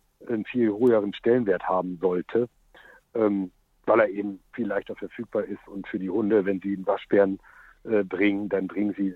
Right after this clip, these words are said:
letztendlich dann auch nachher das, das, äh, alles andere. Ja. Ähm, und ich bin halt auch der Meinung, und das ist etwas, diese Sichtweise haben, denke ich, viele nicht, es gibt in der Natur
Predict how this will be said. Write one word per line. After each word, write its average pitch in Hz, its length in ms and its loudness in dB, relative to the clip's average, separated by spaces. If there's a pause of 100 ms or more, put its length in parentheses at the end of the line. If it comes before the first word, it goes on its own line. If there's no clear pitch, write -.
letztendlich 95 420 -2
dann - 160 -4
auch - 160 -6
nachher 87 280 0
das, 80 120 -2 (160)
das, 82 140 -10 (340)
äh, 87 200 -8
alles - 220 -4
andere. 87 280 -4 (800)
Ja. - 140 -6 (640)
Ähm, 110 420 4 (800)
und 170 320 4 (180)
ich - 240 -8
bin 139 340 0
halt 135 300 -2
auch 127 240 -2
der 143 180 -2
Meinung, 151 520 -2
und - 180 -6
das 120 160 -4
ist - 140 -14
etwas, 120 300 0 (320)
diese 113 420 -12
Sichtweise 120 800 2 (760)
haben, 147 520 2
denke 120 260 -6
ich, - 100 -20 (140)
viele 139 240 -8
nicht, 139 260 -8 (1120)
es 123 140 -4 (120)
gibt 160 300 -8
in 143 120 -2
der 143 120 4
Natur 165 800 -2